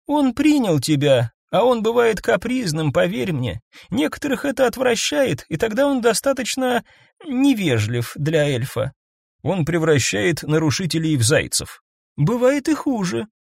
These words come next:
Шернявский явно задумался в связи с каким-то воспоминанием. «На самом деле заяц не кажется мне худшим решением». «А тебя он любит?» «Меня?» Шернявский казался пойманным врасплох этим вопросом.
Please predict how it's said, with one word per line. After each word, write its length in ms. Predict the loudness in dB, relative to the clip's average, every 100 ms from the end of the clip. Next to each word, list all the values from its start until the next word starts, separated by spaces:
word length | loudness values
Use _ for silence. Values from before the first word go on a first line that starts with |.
| _
Шернявский 680 | 0 2 4 2 2 0 0
явно 400 | 4 4 4 4
задумался 680 | 4 4 2 0 0 0 0
в 60 |
связи 260 | 0 2 0
с 60 |
каким-то 400 | 0 0 0 0
воспоминанием. 880 | 0 0 0 0 2 2 0 -4 -6 -12 _ _
«На 140 | -2 0
самом 320 | 2 2 2
деле 260 | 2 0
заяц 480 | 0 0 -2 -2 -2
не 180 | 0 -2
кажется 460 | 2 0 2 -2 -2
мне 160 | -2
худшим 400 | -2 -4 -2 -2
решением». 680 | 0 -2 0 0 0 0 -4 -8 _ _ _ _
«А 120 | 0
тебя 380 | 2 2 4 4
он 140 | 2 0
любит?» 420 | 0 -2 -6 -12 _ _ _ _ _
«Меня?» 500 | 0 0 0 -2 -4 -10 _ _ _ -6
Шернявский 680 | -2 0 0 -2 -4 -6 -2
казался 480 | 0 0 -2 -2 -4
пойманным 500 | -4 -4 -2 0 0
врасплох 640 | 2 0 -2 -2 -2 -2
этим 260 | -4 -2 2
вопросом. 600 | 2 2 -2 -2 -4